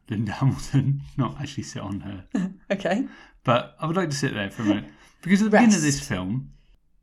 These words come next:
Speaker 1: Mister Cameron had shot this as a man who was clearly in love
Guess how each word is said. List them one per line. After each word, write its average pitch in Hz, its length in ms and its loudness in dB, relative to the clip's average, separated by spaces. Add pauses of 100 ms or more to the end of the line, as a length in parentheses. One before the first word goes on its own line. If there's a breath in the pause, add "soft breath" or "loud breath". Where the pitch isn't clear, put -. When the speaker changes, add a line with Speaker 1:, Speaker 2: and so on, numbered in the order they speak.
Speaker 1:
Mister 143 320 2
Cameron 107 400 -2
had 117 200 -4
shot 143 300 0
this - 360 -6 (640)
as 127 140 2
a 117 40 2
man 110 200 4
who 110 100 -6
was 113 120 -6
clearly 107 380 4
in 101 120 0
love 95 340 -4